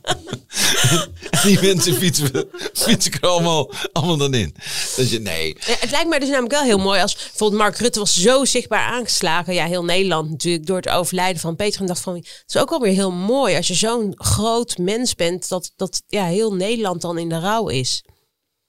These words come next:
Speaker 2: Niet dat ik verwacht dat bij mij. <laughs> Oké.
Speaker 1: Nee, maar ik heb, ik, ik begrijp je wel hoor. Eh, qua, het past ook bij jou om, zeg maar, dat, dat feestelijk
Speaker 2: Ja.
Speaker 1: af
Speaker 2: En
Speaker 1: te
Speaker 2: ik wil
Speaker 1: sluiten.
Speaker 2: alles nude.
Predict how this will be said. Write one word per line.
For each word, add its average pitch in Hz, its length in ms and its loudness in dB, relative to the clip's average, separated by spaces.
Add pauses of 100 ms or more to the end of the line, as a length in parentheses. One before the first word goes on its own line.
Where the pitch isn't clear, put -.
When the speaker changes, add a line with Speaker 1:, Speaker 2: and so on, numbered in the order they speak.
(300)
Speaker 2:
Niet 185 200 0
dat 190 140 0
ik - 100 -8
verwacht - 300 -8
dat 175 120 -2
bij 175 100 0
mij. 170 360 -4 (280)
<laughs> - 300 -20
Oké. - 160 -2
Speaker 1:
Nee, 67 320 -2
maar - 420 -8
ik 131 140 2
heb, - 180 -4
ik, 117 240 -2
ik 110 100 -2
begrijp 127 220 4
je 127 100 4
wel 117 160 2
hoor. 98 180 0
Eh, 98 420 0 (680)
qua, 101 220 0
het 98 160 -2
past 123 240 2
ook 107 140 -2
bij 87 140 0
jou 73 280 -2
om, 90 280 -4 (560)
zeg 95 180 -4
maar, 90 100 -2
dat, 85 240 -4 (100)
dat 92 180 -4
feestelijk - 760 0
Speaker 2:
Ja. 156 160 -10
Speaker 1:
af 127 160 -2
Speaker 2:
En - 20 2
Speaker 1:
te - 0 -
Speaker 2:
ik 220 60 0
wil 185 80 -2
Speaker 1:
sluiten. - 280 0
Speaker 2:
alles 247 160 0
nude. 190 600 -2